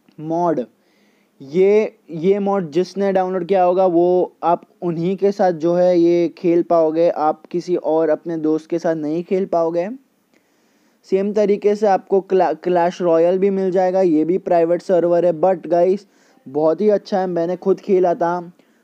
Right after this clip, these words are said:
शैडो फाइट जो है, शैडो फाइट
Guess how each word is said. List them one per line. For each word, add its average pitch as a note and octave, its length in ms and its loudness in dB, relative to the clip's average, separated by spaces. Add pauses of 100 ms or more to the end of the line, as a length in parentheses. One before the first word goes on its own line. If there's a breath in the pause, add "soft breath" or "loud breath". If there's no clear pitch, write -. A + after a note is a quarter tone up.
शैडो F3+ 520 0
फाइट F#3 340 2
जो F3+ 220 0
है, E3 320 0 (2250)
शैडो E3 300 -2
फाइट F#3 300 -2